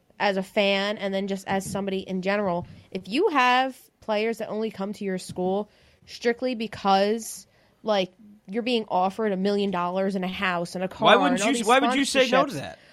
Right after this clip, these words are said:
Speaker 1: Well, that's not what I'm saying.
Speaker 2: Okay.
Speaker 1: But, like, I, I agree that they need to be, that college athletes should be paid. If their likelihood is be-, if their likeliness is being used in sports, on jerseys, they need to be paid for that.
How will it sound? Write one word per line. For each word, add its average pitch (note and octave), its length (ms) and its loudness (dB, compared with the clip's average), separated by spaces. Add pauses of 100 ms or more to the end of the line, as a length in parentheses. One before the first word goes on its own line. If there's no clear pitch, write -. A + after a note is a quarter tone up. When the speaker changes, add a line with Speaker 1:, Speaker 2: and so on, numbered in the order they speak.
(100)
Speaker 1:
Well, F4+ 200 -2
that's F4 180 -4
not E4 260 -4
what D4+ 140 -2
I'm B3 420 -4
saying. B3+ 460 0
Speaker 2:
Okay. C#3 320 -4 (280)
Speaker 1:
But, C4+ 140 4
like, B3 460 2 (500)
I, B3+ 220 4 (840)
I B3 200 2
agree B3 420 -2
that G#3+ 220 -2
they A3+ 140 0
need A3+ 180 -4
to G#3+ 80 -14
be, - 160 -14
that F#3+ 200 -4
college C4 320 0
athletes A#3 400 0
should - 200 -8
be G3+ 80 -4
paid. E3+ 320 -2
If - 180 -4
their A3+ 300 2
likelihood B3+ 640 -2
is C4+ 100 -4
be-, C4 240 -8 (260)
if G#3+ 200 -6
their B3 260 2
likeliness D4 580 0
is B3+ 100 -8
being B3 280 -2
used A3+ 320 -2
in F#3 160 -4
sports, G#3+ 680 0
on F3 180 -2
jerseys, A3 680 -2
they A3+ 160 0
need C4+ 160 -2
to G#3 60 -8
be A3+ 100 -6
paid G#3 260 0
for F#3 120 -8
that. D#3 220 -6